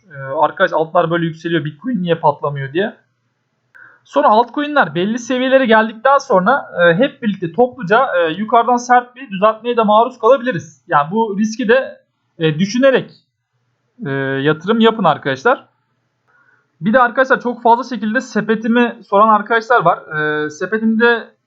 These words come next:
şöyle söyleyeyim sizlere. Sepetimde Bitcoin yok arkadaşlar. En son Bitcoin'lerimi yirmi bin dolarda satmıştım burada.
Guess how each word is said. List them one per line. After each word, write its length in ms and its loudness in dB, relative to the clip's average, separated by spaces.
şöyle 280 0
söyleyeyim 320 -4
sizlere. 460 -2
Sepetimde 500 -2
Bitcoin 360 -2
yok 160 2
arkadaşlar. 440 -4
En 120 0
son 300 2
Bitcoin'lerimi 680 0
yirmi 340 2
bin 120 2
dolarda 300 2
satmıştım 580 -4
burada. 380 0